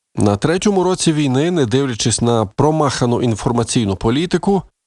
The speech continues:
бо Офіс президента контролює змі, щоб вони не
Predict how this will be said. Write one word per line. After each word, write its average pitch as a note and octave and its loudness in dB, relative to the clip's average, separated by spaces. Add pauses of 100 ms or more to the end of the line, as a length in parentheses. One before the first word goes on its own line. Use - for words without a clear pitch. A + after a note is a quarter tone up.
бо D3 0
Офіс D3+ 0
президента A#2 0
контролює B2+ 0
змі, D3+ -4
щоб A2+ -2
вони A#2+ 0
не A#2+ 0